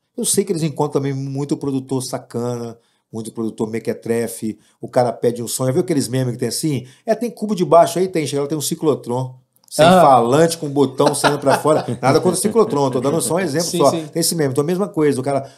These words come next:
Speaker 1: ah, tem bateria aí? Tem. Chega lá, não tem nem pele a bateria, entendeu? Tem lá uma bateria que não existe. Então, eu sei que eles pegam produções ruins,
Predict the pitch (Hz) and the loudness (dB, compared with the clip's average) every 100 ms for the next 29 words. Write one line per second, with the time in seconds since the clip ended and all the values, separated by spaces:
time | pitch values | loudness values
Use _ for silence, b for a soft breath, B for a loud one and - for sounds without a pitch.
0 | - 208 - 220 202 180 185 202 208 170 | -2 -2 2 2 2 2 2 0 2 0
1 | 135 165 165 170 220 226 160 156 147 135 | 2 4 4 2 0 2 4 6 6 4
2 | 131 120 113 113 110 113 151 160 B B | 2 0 0 -2 -2 4 4 4 B B
3 | _ 123 131 139 127 135 135 143 120 131 | _ 0 0 2 0 -2 -2 -4 -4 -4
4 | 185 190 - 214 262 - - 135 123 123 | -2 -2 -2 -2 -2 -2 0 0 0 -2
5 | 123 123 123 117 117 104 | -6 -6 -8 -8 -8 -10